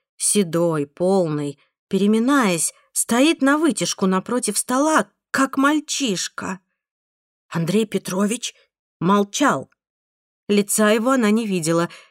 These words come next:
И вот он заговорил.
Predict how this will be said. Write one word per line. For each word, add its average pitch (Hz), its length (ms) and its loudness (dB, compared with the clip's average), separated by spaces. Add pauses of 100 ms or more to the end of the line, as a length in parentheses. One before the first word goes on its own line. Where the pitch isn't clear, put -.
(480)
И 190 120 2
вот 190 460 2 (520)
он 196 180 4
заговорил. 165 800 -2